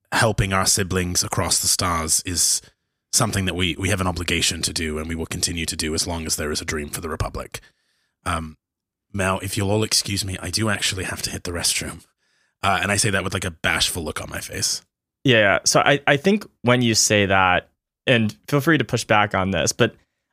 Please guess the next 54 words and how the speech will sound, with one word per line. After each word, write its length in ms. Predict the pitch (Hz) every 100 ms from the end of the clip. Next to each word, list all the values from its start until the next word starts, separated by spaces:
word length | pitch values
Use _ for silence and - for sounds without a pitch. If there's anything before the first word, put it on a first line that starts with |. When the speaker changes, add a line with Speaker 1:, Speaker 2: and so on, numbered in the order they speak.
| -
Speaker 2:
I 60 |
guess, 200 | 139 160
like, 160 | 143 123
you're 100 | 151
at 80 | 143
this 140 | 123
bar. 600 | - 110 101 101 95 92 _ _ -
I 100 | 139
assume 420 | 156 143 151 139
that, 220 | 123 107 110
like, 220 | 101 -
politically 640 | - 113 120 113 - 107
speaking, 920 | 95 - - 104 - 95 92 90 90 92 _ -
was 180 | 135 131
it 80 | -
fair 140 | 180
to 60 | 156
say 140 | 160
that 100 | 127
this 160 | 120 123
bar 320 | - 120 120
is 80 | 113
kind 180 | 120 110
of 80 | 98
more 260 | 110 123
aligned 380 | 120 110 110 104
with 180 | 104 90
the 80 | 98
Doves 500 | 87 104 110 117 110
than 160 | 101
the 80 | 95
Hawks, 480 | 104 110 135 - -
or, 220 | 117 101
or 200 | - 104
vice 240 | 92 85 -
versa? 400 | 73 - 65 65
What 120 | 110
are 40 |
you 80 | 101
kind 140 | 104 95
of 80 |
thinking 260 | 98 76 57
about 180 | 64 62
that? 220 | 57 -
Speaker 1:
Yeah, 220 | 139 156 107
I 80 | 151
think 220 | 185 -
so. 120 | -
This 180 | 139 151
is 100 | 170
a, 80 | 127 -
a 80 | 113
bar. 580 | 104 110 107 107 101 - _ _ _ -
Um, 540 | 110 104 98 90 82